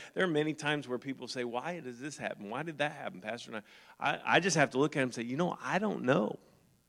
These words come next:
but I trust God." I really don't know. I got some things right now in my own personal life, a-, and I'm like, "God,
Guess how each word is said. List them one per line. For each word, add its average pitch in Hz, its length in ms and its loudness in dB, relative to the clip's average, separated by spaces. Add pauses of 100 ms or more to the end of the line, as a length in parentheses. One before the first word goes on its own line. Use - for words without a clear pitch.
(240)
but 98 80 0
I 143 60 4
trust 190 320 -2
God." 127 320 -2 (1900)
I 131 60 -4
really 196 340 8
don't 190 220 6
know. 208 100 4
I 208 120 8
got 214 180 8
some 165 160 -2
things 180 280 4
right 185 200 6
now 196 220 2
in 175 100 2
my 185 140 4
own 196 200 0
personal 190 440 0
life, 208 260 -2 (420)
a-, - 240 -10
and 156 160 0
I'm 180 260 -2
like, 147 360 0
"God, 233 400 0